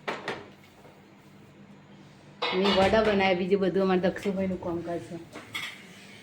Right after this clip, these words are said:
હાય, ગરમી ગરમી થઈ જાય. હવે ઉનાળાનો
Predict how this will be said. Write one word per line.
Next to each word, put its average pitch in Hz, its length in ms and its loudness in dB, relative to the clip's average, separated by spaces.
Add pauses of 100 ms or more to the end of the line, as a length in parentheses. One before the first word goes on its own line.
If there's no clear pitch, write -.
(460)
હાય, 185 200 4
ગરમી 185 400 2
ગરમી 185 300 4
થઈ 220 160 6
જાય. 208 140 8
હવે 196 80 10
ઉનાળાનો 190 520 6